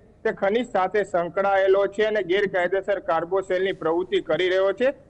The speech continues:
અત્યાર સુધી તો તંત્ર દ્વારા તેના વિરુદ્ધમાં કોઈ પગલાં ભરવામાં નથી આવ્યા, પરંતુ આવા પ્રકારની ઘટના બની છે, ત્યારે તેની ઉપર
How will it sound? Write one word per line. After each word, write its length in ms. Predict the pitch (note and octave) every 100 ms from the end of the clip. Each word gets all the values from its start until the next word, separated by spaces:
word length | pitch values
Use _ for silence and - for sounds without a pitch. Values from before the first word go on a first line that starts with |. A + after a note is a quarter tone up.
| -
અત્યાર 320 | G3 G#3 C4+ C#4
સુધી 220 | A3+ A#3
તો 120 | B3
તંત્ર 380 | A3 G#3 G#3+ A3+
દ્વારા 260 | G#3+ A3
તેના 300 | G#3+ G#3 G#3+
વિરુદ્ધમાં 460 | G3 F3+ G3 G3 G3+
કોઈ 140 | G#3+
પગલાં 400 | G3+ F3 E3+ G3+
ભરવામાં 560 | F3 D#3 E3+ F#3 F#3+ E3
નથી 300 | D3 D#3+ G3
આવ્યા, 320 | F#3+ G3 G#3+
પરંતુ 340 | G3+ G3 G3+ G3
આવા 220 | F3 F#3+
પ્રકારની 500 | F3+ F3 F3+ F#3 F3
ઘટના 440 | C#3+ D3 F3+ F#3+
બની 240 | E3 E3+ F#3+
છે, 120 | G#3
ત્યારે 300 | G3+ F#3 F#3
તેની 320 | F#3 F3+ F#3
ઉપર 320 | F3+ F3+ A3